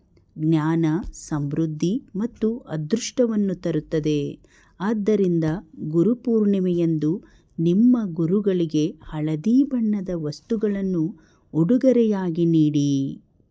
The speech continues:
ಗುರುಗಳಿಗೆ ಪೀತಾಂಬರ ಅಥವಾ ಶಾಲು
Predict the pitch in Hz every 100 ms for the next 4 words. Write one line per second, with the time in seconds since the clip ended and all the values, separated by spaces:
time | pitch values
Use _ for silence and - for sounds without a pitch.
0 | _ _ _ _ _ 170 220 262 277 247
1 | 226 196 208 294 - - 175 170 202 208
2 | 233 208 196 202 254 - 160 190 170 160
3 | 214 - - - 160 160 170 160 233